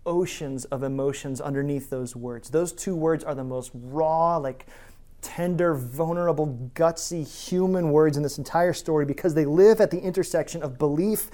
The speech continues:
and unbelief. "If you."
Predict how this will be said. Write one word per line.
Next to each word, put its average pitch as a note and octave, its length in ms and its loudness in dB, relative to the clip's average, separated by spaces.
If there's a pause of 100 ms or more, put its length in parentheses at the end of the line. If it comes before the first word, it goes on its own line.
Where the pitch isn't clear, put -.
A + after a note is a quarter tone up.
(240)
and E3 380 2
unbelief. D3+ 640 0
"If A#3+ 400 0 (300)
you." C#3+ 600 -2